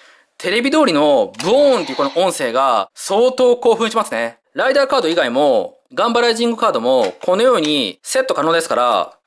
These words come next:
カードを入れて取り出すこともできます。では今度は収納ホルダー側にライダーカードを二十枚セットしてみましょう。スーパーベスト版のプラスチックカードもいけるんでしょうか？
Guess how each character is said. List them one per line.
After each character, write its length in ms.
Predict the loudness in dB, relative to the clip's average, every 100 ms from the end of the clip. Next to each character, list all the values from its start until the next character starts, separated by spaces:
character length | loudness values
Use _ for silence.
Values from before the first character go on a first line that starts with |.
| -6
カ 220 | -2 2
ー 40 |
ド 100 | 2
を 60 | 2
入 80 | 0
れ 80 |
て 540 | 0 0 2 0 -2 -10 _
取 160 | -6 -2
り 40 |
出 60 | -2
す 60 | -2
こ 60 |
と 80 | 0
も 240 | 2 0 -2 -10 -10 -12 -12 -6
で 80 | -4
き 40 |
ま 160 | -2 -2
す。 300 | -4 -12 _ _ _ -6
で 100 | -4
は 80 | 0
今 220 | 0 2
度 80 | 2
は 80 |
収 220 | 0 -2 0
納 120 | 0
ホ 140 | 0
ル 60 | 0
ダ 100 | 0
ー 40 |
側 160 | 2 2
に 380 | 0 -2 -4 -10 -10
ラ 220 | -4 -2
イ 40 | 0
ダ 120 | 0
ー 20 |
カ 160 | 0 0
ー 20 |
ド 120 | 0
を 360 | 0 0 -2 -8 _ -12
二 240 | -6 -6
十 240 | 0 0 2
枚 420 | 2 0 -2 -4 -12
セ 160 | -6 -4
ッ 20 |
ト 80 | -2
し 60 |
て 60 | -4
み 40 |
ま 60 | -2
し 80 | 0
ょ 220 | 0 -2
う。 100 | -10
ス 140 | -2 0
ー 60 |
パ 100 | 0
ー 40 | 0
ベ 100 | -2
ス 60 |
ト 100 | 0
版 180 | 0 2
の 400 | 2 2 2 -2 _ _
プ 80 | -4
ラ 120 | -2
ス 80 | -4
チ 80 | -6
ッ 20 |
ク 80 | -2
カ 140 | -2
ー 40 |
ド 80 | 0
も 400 | 0 2 0 -2 -8
い 80 |
け 100 | -4
る 80 | 0
ん 60 | 0
で 80 | 0
し 60 |
ょ 40 | 0
う 40 |
か？ 280 | 0 0